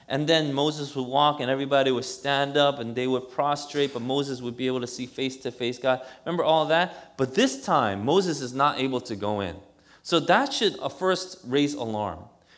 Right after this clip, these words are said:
Why does Moses, why isn't Moses able to go in? So you would take a pause here if you are paying attention. There's an immediacy, there's an urgency, there's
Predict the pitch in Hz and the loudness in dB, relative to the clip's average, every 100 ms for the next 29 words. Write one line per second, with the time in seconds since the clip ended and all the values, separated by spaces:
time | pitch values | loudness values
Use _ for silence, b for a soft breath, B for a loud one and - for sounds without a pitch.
0 | b - 131 190 254 254 196 180 - 120 | b -4 0 2 0 -2 -2 -2 -6 -6
1 | 139 156 156 143 135 127 120 - - - | -4 -2 -2 -2 0 0 -2 -10 -12 -4
2 | 131 175 180 180 156 - 151 156 147 135 | 0 2 4 0 -4 -6 -2 0 -2 -6
3 | - 120 127 131 123 113 110 110 - - | -6 -4 0 0 0 -2 -2 -6 -12 -16
4 | b b b b b b _ 135 156 143 | b b b b b b _ 2 4 2
5 | 131 120 110 110 123 170 104 92 - 113 | -4 -6 -4 -2 -2 -2 -4 -8 -10 -8
6 | 131 202 185 - 120 123 - 190 277 226 | -6 -2 -4 -4 -10 -10 -8 -4 -4 -4
7 | 123 87 - - 113 147 143 135 - 113 | -8 -12 -14 -14 -12 -6 -4 -4 -8 -14
8 | - 143 143 139 220 214 107 92 - b | -6 -4 -4 -4 -6 -4 -8 -10 -18 b
9 | b 175 185 180 160 156 226 233 226 226 | b 4 4 4 4 4 4 4 2 0
10 | 220 160 139 - 208 226 226 220 - 208 | -2 0 -2 2 4 4 2 -2 -2 -2
11 | 165 160 147 | 2 2 2